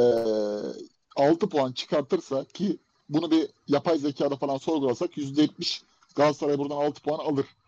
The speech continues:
Oyun gücü açısından söylüyorum. Çok çok iyi olacak bir hadise bu. Bambaşka bir Galatasaray zaten yakalanır.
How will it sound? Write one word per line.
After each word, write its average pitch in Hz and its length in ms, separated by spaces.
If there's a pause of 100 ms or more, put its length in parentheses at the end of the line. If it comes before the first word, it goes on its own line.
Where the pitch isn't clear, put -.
(220)
Oyun 165 260
gücü 143 180
açısından 127 360
söylüyorum. 131 340
Çok - 260
çok - 180
iyi 185 260 (480)
olacak 160 400
bir 135 260
hadise 127 540
bu. 277 140 (400)
Bambaşka 190 440
bir 135 80
Galatasaray 127 500 (320)
zaten 127 340
yakalanır. 127 440